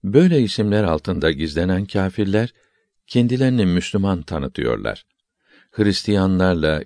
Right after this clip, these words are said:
Yahudilerle münakaşa ederek İslamiyetin hak din,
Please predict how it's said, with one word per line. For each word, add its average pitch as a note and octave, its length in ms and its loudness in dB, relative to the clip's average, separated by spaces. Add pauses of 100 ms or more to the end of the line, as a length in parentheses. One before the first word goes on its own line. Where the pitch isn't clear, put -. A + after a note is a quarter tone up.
(100)
Yahudilerle F#2 720 0
münakaşa D2+ 640 -2
ederek F#2+ 420 0 (580)
İslamiyetin G#2 960 0 (200)
hak - 420 -8
din, F#2 300 0